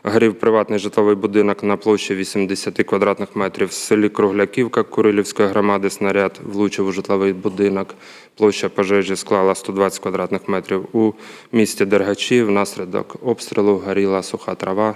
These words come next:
на площі тисячу квадратних метрів. Всі пожежі були оперативно ліквідовані.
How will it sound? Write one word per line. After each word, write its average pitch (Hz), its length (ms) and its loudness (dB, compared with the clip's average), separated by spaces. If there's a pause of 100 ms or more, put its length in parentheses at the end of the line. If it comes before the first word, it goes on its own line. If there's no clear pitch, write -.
(140)
на 95 260 -2 (160)
площі 104 320 2
тисячу - 460 -6
квадратних 95 520 -2
метрів. 113 340 0
Всі - 240 -2
пожежі 104 480 0
були 101 320 0 (920)
оперативно 110 680 2
ліквідовані. 98 680 2